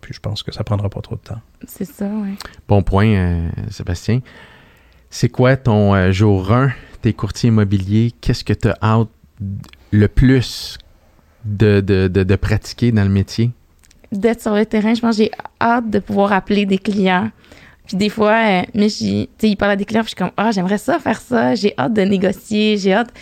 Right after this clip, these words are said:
Speaker 2: Puis je sais que ça sera pas, euh, tout beau, euh, au début, tu sais, il y a des, il y a, c'est difficile au début. J'ai vu Michelot, tu sais, c'était, c'était difficile, c'était pas, euh,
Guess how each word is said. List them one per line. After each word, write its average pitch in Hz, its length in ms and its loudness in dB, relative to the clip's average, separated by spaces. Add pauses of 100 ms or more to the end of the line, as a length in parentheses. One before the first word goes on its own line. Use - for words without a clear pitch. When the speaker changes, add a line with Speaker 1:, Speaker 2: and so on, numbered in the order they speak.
(200)
Speaker 2:
Puis 202 100 -4
je 196 120 2
sais 226 240 -2
que 202 140 -2
ça 190 140 -2
sera 180 220 -2
pas, 190 360 2
euh, 170 160 2 (360)
tout 208 100 0
beau, 196 380 4
euh, 175 180 2
au 185 140 0
début, 185 340 0
tu - 60 -20
sais, 226 180 0
il 214 80 2
y 196 60 2
a 180 60 2
des, 180 260 0
il - 180 -6
y 180 100 -2
a, 180 240 -2
c'est 180 180 -4
difficile 208 460 -4
au 185 60 2
début. 185 380 0
J'ai 190 160 -2
vu 180 180 0
Michelot, 196 460 0
tu - 100 -2 (120)
sais, 196 120 -2
c'était, 175 360 -2
c'était - 180 -6
difficile, 202 340 -4
c'était - 200 -4
pas, 202 260 -2
euh, 190 160 0